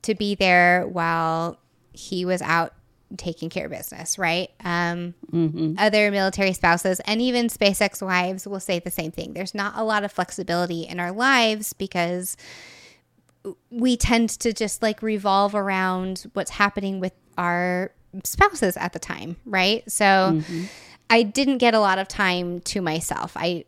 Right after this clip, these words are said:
Speaker 1: I was alone very rarely. And so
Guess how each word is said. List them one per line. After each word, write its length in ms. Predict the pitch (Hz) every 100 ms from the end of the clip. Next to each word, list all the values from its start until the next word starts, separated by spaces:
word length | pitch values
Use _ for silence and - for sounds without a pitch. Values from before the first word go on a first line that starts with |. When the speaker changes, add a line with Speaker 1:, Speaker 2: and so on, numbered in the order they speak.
| _ -
Speaker 1:
I 160 | 196
was 200 | 196 190
alone 500 | 196 196 190 185 190
very 340 | 180 175 170 160
rarely. 480 | 80 76 65 - -
And 200 | 202 202
so 260 | - 196